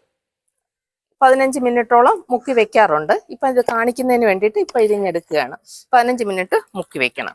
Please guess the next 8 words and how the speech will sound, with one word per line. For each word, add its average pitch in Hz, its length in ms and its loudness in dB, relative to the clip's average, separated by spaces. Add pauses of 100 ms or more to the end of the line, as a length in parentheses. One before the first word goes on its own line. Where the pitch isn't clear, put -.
(120)
മുക്കി 240 260 -6
വെച്ചിട്ട് 170 420 0 (440)
നം-, 208 280 -6 (420)
കരി, 226 240 2 (680)
പണ്ട് 254 300 2 (240)
സമയങ്ങളില് 220 600 2 (300)
ഞാന്, 233 240 4 (420)
ഉം, 208 360 -2